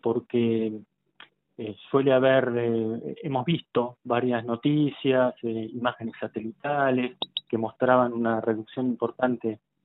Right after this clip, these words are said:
de la contaminación sobre la ciudad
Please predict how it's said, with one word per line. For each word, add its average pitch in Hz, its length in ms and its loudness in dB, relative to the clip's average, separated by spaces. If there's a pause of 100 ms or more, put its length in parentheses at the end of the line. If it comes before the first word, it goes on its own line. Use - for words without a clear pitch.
(240)
de 117 140 0
la 110 100 0
contaminación 113 1120 -4 (160)
sobre 110 200 -2
la 110 120 -2
ciudad 135 440 0